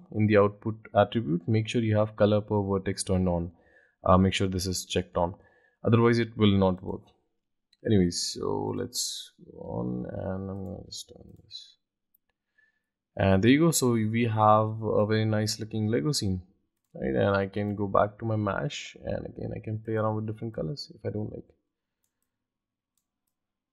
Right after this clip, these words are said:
There you go. So this is a very nice, fun way to shade, uh, a lot of instances, a lot of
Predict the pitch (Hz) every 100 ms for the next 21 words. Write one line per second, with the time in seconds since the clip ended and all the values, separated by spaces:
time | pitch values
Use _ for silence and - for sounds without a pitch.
0 | - 50 50 - 117 110 _ _ _ _
1 | _ _ - _ - - 127 147 175 185
2 | 180 165 131 139 - 123 113 113 117 120
3 | 110 - 113 117 113 107 101 107 104 110
4 | 110 110 107 113 107 110 107 101